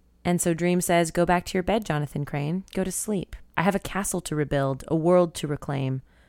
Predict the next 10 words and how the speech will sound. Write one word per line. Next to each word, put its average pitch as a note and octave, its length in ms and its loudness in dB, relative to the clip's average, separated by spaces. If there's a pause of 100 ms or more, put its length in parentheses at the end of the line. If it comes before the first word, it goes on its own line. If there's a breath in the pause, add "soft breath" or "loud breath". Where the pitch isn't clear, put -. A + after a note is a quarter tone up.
(140)
But - 140 -4
tonight, E3 440 0
at - 140 -4
least, C#3 480 -6 (280)
tonight, E3 520 0 (220)
humanity D3+ 580 0
will C#3+ 140 0
sleep D3 400 -4
in D3+ 140 0
peace." - 560 -6